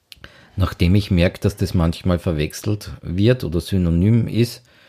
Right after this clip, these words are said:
Krypto oder N F T, äh, N F Ts,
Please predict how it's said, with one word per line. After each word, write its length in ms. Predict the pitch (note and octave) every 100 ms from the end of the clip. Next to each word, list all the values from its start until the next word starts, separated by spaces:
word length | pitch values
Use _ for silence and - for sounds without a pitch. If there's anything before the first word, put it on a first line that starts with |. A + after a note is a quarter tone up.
| _ -
Krypto 680 | - E2+ C3 - - A2 A2
oder 280 | G2+ F#2 F2
N 140 | F2
F 200 | E2+ -
T, 380 | - D2 C#2+ C#2+ - - -
äh, 560 | D#2+ D#2+ D2+ E2 - D#2
N 120 | D2
F 100 | -
Ts, 420 | - D2 D2